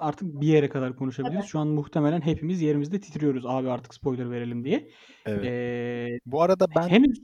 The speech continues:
Speaker 3: ufacık bir araya gireceğim. Bu şey dedik ya, C G I kullan-, hani çok fazla görsel efekt kullanılmamış falan filan.
Speaker 1: Hı hı.
Speaker 3: Ee, arkadaşlar filmi izlerken hani dinleyicilerimiz dikkat etsin. Eğer bir uçak bir binaya çarpacaksa,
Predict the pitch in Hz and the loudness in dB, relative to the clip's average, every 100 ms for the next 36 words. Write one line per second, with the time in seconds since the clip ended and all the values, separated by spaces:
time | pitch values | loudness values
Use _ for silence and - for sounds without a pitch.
0 | _ - 170 185 135 131 - 117 113 - | _ -16 0 0 0 -4 -4 -2 -2 -6
1 | - 117 110 110 104 110 113 170 208 170 | -2 2 2 2 0 -2 0 0 0 -4
2 | 127 123 - - 120 131 196 - 123 101 | -8 -8 -6 -2 0 -2 -6 -2 2 2
3 | - - - 101 113 113 117 - 110 107 | -2 -10 -8 -2 4 6 4 -2 -8 -6
4 | 104 98 110 - 107 104 107 101 104 98 | -6 -8 -12 0 2 4 2 2 0 0
5 | 110 104 117 - - 107 107 104 101 98 | 2 4 2 0 -4 -4 -2 -6 -8 -8
6 | - 101 98 - - 92 92 _ _ - | -8 -6 4 4 4 -12 -14 _ _ -20
7 | - 135 123 123 - - 107 110 - 175 | -10 -8 -6 -4 -6 -6 -4 -2 0 2
8 | 170 - 113 - 120 131 135 120 135 139 | 2 6 8 6 4 0 -2 0 0 0
9 | 143 127 117 110 98 110 120 131 135 143 | 0 -4 -4 -8 -8 -4 -2 -2 0 0
10 | 135 123 - - - 185 190 - 190 233 | 0 -2 -8 -4 -2 2 0 0 -6 -8
11 | _ - 120 135 123 - 156 143 - 160 | _ -4 0 0 0 -4 -4 0 8 8
12 | - - - _ _ - 123 127 139 143 | 8 0 -20 _ _ -10 -6 2 4 6
13 | 143 - 127 120 151 294 262 - - | 4 4 4 4 6 6 6 2 2